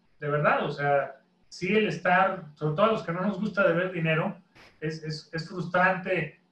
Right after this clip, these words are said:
el, el no tener dinero para pagar, el andar al día a día, este, y, y como te, te lo dije anteriormente, ¿no? O sea, el, el, el, sobre todo, el, yo creo que las planeaciones ahorita deben ser a tres meses,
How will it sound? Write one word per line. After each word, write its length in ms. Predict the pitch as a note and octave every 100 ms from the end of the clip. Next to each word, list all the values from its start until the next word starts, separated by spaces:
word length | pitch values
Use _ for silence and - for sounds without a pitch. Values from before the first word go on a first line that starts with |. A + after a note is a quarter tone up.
| _
el, 200 | D3 D3+
el 140 | D3+ D#3+
no 140 | F#3
tener 240 | F3+ F3+
dinero 440 | F3 F3 F3+ D#3+ -
para 240 | C#3 -
pagar, 440 | C#3+ D#3 F#3 F#3+ E3
el 280 | C#3+ C#3
andar 300 | C#3 D3 F3
al 100 | D#3+
día 200 | D#3+ D#3+
a 40 | D3
día, 520 | F3+ F#3+ E3 E3 - _ _ _ _ _ _ D3+
este, 800 | C3+ B2+ - - C#3+ C#3 C#3 -
y, 260 | D#3 D#3
y 60 | D3+
como 280 | D3+ D#3 D3+
te, 120 | E3 F3+ F3 -
te 80 | D#3
lo 120 | E3
dije 200 | F#3 G#3+
anteriormente, 640 | G3+ F3 G3 B3 - D#3
¿no? 140 | D#3 F3
O 40 |
sea, 320 | E3 D3+ - _ _ D#3
el, 220 | C#3+ D3+
el, 120 | D3 - - C#3+
el, 380 | C#3+ C#3 C3 _ _ _
sobre 240 | E3 E3+ F3+
todo, 280 | G#3 B3 B3+
el, 200 | A3+ F3
yo 120 | G#3
creo 120 | A3
que 80 | B3
las 140 | G3+
planeaciones 560 | - F3+ F3 D#3+ G#3+ G#3
ahorita 600 | G3 G3+ A3+ A3+ A3+ - _
deben 260 | D#3+ G#3+ G#3+
ser 120 | A3
a 80 | A3
tres 180 | G#3 G#3
meses, 540 | A3 G#3 D3 - _